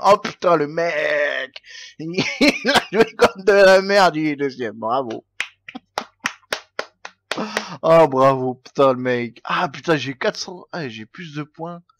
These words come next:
euh, dans mon équipe et pourtant <laughs> j'ai joué comme de la merde. Oh putain. Ah là franchement, ah, applaudissements. Oh putain. Bon bah voilà.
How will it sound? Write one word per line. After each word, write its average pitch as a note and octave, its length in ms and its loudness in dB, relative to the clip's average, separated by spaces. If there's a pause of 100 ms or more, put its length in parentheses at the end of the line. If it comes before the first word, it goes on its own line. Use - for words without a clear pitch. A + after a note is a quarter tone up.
(380)
euh, G#2 480 -8
dans A#2+ 160 -10
mon C#3 180 -14
équipe D3 460 -16 (240)
et C3 80 -8
pourtant C3 460 -2
<laughs> - 120 -6
j'ai B3+ 220 -2
joué G#3 240 -4
comme F3 320 -4
de E3+ 80 -8
la C#3 240 -6
merde. A2 360 -12 (240)
Oh A#2+ 120 -14
putain. - 440 -18
Ah D#3+ 140 2
là D#3 160 2
franchement, C#3+ 500 -8 (120)
ah, D3 240 -2
applaudissements. E3+ 680 -4 (1400)
Oh D#4 260 4
putain. G#3+ 680 0 (400)
Bon F3+ 240 -2
bah C#3+ 140 8
voilà. C#3+ 360 6